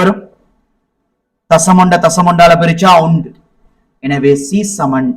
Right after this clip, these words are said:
இங்கிருந்து அப்படியே வரும், சி சமன் தசமொண்ட தசமொண்டால பிரிச்சா ஒன்று, ஒன்று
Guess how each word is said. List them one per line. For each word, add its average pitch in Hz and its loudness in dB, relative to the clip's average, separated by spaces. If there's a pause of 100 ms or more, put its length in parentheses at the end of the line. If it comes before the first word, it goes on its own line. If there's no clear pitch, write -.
(160)
இங்கிருந்து 139 -6
அப்படியே 139 -2
வரும், 117 -14 (760)
சி 208 -2 (160)
சமன் 143 -2 (360)
தசமொண்ட 180 0
தசமொண்டால 175 0
பிரிச்சா 170 -2 (120)
ஒன்று, 151 -10 (340)
ஒன்று 139 -4